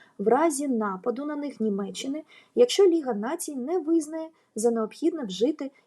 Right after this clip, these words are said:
інших колективних заходів. Рішення Локарнської конференції послабили позиції Франції, яка змушена була відмовитися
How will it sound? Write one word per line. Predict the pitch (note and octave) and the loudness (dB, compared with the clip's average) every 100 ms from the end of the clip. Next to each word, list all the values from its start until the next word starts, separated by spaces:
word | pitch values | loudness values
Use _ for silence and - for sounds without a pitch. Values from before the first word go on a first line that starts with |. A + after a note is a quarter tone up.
| - | -6
інших | B3 E4+ - D#4 | -4 -4 -4 -6
колективних | - G3 G3 A3 A3+ G#3+ F#3 | -4 -6 0 2 2 0 -6
заходів. | F3+ G3 F#3 - - - _ _ _ _ _ _ _ _ _ _ - | -6 -6 -8 -12 -16 -18 _ _ _ _ _ _ _ _ _ _ -4
Рішення | G#3+ A3 - G#3 G#3 | 0 0 0 0 0
Локарнської | G#3 G#3+ A3 G#3 F#3+ F#3 G#3+ | -2 0 0 0 -4 -6 -6
конференції | G3+ G3+ A3 B3 D#4 D4+ C4 B3+ - _ | -4 -4 0 0 0 -2 -4 -4 -10 _
послабили | - C#4 - C#4 C#4 A3 G3+ G3+ | -2 -2 0 0 2 2 2 0
позиції | G3+ A3 G3 A3 - A3+ | 0 0 0 -2 -2 -2
Франції, | - A#3+ G3 F#3 G3 G3 | -2 -2 -2 -6 -4 -2
яка | A3 A#3 | 2 2
змушена | G#3+ B3+ A#3+ A3+ | 0 -2 -2 -4
була | G3+ A3 B3 | 0 2 2
відмовитися | A#3+ A#3+ A3+ G#3+ G#3+ B3+ - | 2 0 0 0 -2 -4 -10